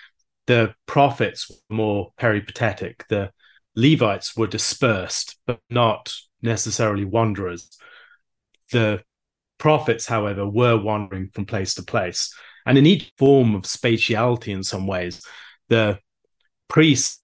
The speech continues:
is in the central location that people gather to. The king is the one in the central location from which he rules. The Levites are the ones dispersed.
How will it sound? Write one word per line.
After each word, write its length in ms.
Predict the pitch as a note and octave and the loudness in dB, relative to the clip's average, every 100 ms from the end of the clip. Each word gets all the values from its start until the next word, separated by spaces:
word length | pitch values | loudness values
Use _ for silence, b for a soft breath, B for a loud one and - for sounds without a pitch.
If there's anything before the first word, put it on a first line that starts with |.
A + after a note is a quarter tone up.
| _ | _
is 260 | C3+ A#2+ C3 | 0 2 2
in 200 | B2 A2 | 0 0
the 80 | |
central 580 | G#2 - C3 - B2+ A2+ | 0 0 0 -4 -4 -2
location 720 | G#2 G2+ - B2 A#2 - - | -2 -4 -2 -2 -2 -6 -10
that 140 | F#2 - | -14 -4
people 340 | B2 A#2 G#2 | -4 -2 -4
gather 420 | F2+ G#2+ A2+ G#2+ | -2 -2 0 -2
to. 400 | G2 - F2+ E2+ - B B B _ _ | -4 -6 -6 -6 -12 B B B _ _
The 60 | - | -8
king 420 | - E3+ D3+ A#2 | 0 4 4 2
is 300 | G#2 A#2+ A2+ | 0 0 0
the 120 | A#2 | 0
one 180 | A2+ B2 | 2 2
in 120 | G#2+ | 0
the 80 | G#2+ | -2
central 420 | - B2 G#2+ - | -2 -2 -4 -8
location 420 | G#2 G#2 A2 A2 G2 | -6 -4 -2 -2 -2
from 200 | B2 A2+ | -2 0
which 240 | - - | -2 -2
he 100 | A2+ | -2
rules. 640 | G#2 C3 G#2+ F2+ - - B B B B | 2 4 4 0 -8 -10 B B B B
The 320 | B2 A2+ G2+ - _ | 2 2 0 -4 _
Levites 640 | A2+ C#3+ E3 B2 G#2+ - - | 0 2 4 2 0 -4 -4
are 60 | |
the 60 | A2+ | -2
ones 320 | A#2 A2+ G#2 | -2 -2 -4
dispersed. 880 | - G#2+ - C3 F#2+ F#2 - - | -8 -6 0 0 0 -4 -6 -6